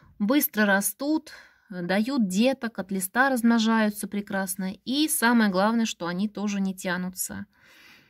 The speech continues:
М, Граптоверия титубанс, вот это растение, вот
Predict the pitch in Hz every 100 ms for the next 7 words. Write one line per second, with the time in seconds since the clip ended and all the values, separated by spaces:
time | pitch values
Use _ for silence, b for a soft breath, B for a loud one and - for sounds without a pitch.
0 | b b - - - - - 180 220 -
1 | 254 294 294 262 - 226 226 208 214 208
2 | 208 208 214 208 196 196 - - 269 277
3 | 214 190 202 190 185